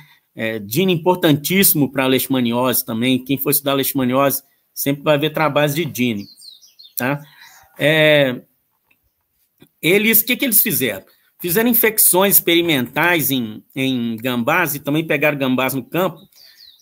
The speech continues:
e procuraram formas do T. cruzi no corpo dele todos.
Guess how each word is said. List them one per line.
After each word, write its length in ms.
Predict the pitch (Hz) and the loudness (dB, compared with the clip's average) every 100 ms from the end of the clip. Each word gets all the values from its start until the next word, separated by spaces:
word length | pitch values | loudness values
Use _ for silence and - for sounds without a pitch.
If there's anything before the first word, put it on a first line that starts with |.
| - | -6
e 120 | 214 | -6
procuraram 880 | 208 214 233 277 220 196 247 139 - _ _ | 0 0 0 2 4 4 4 2 -2 _ _
formas 520 | - 185 196 226 208 | -2 4 6 6 4
do 140 | 165 190 | 0 0
T. 140 | 202 | 0
cruzi 360 | 196 185 214 220 | -2 -6 -4 -2
no 140 | 226 | -2
corpo 300 | 214 202 202 | 2 2 2
dele 220 | 170 214 214 | -2 -2 -2
todos. 480 | 180 165 156 - | -2 0 -2 -6